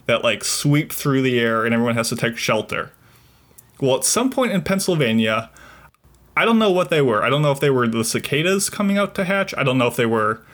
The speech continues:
some other sort of bugs, but there was just this swarm of massive bugs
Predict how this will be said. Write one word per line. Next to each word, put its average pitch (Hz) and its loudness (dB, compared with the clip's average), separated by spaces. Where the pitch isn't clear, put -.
some 147 0
other 175 2
sort 202 0
of 202 -2
bugs, 202 -2
but 117 -2
there 175 2
was 208 4
just 165 -2
this 143 0
swarm 127 0
of 110 -4
massive 151 0
bugs 107 -2